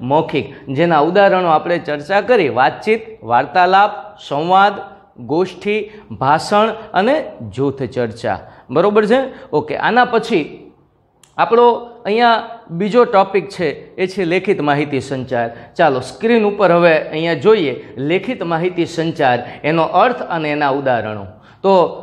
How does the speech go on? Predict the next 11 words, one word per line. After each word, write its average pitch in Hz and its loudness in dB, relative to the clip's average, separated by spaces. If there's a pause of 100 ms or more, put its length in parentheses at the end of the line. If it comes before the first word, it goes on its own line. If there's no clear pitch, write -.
(180)
અહીંયા 190 2
લેખિત 214 0
માહિતી 233 0
સંચાર 220 0
એટલે 196 -2
શું? 220 -8
તો 226 -2
કે 233 4
જે 208 4
માહિતી 240 2
સંચારમાં 160 0